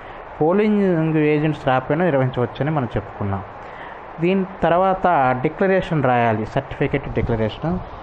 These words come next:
దీనిపైన పీఓ సంతకంతో పాటు ఖచ్చితంగా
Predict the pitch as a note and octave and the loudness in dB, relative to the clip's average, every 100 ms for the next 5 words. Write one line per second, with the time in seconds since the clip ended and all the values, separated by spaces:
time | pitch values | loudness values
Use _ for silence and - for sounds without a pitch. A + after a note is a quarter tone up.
0 | - - E3 D#3+ E3+ D#3+ D#3+ D3 D#3+ F3+ | -16 -14 -10 -4 -2 0 -2 0 2 2
1 | F3+ F3 G3+ E3 C3+ C3+ C3+ D3+ E3 E3 | 2 2 4 4 4 2 2 2 2 2
2 | D#3 C3+ C3+ C#3 C3+ C3 C3+ C3 A3+ D#4+ | 0 -2 -2 0 -2 2 2 2 2 0
3 | - - - - - - - - - - | -2 -14 -16 -16 -18 -16 -18 -18 -18 -18
4 | - - - - - - - D#3 - D#3 | -16 -16 -4 -2 -2 -2 0 2 2 2
5 | D3+ F#3 D4 | 2 2 0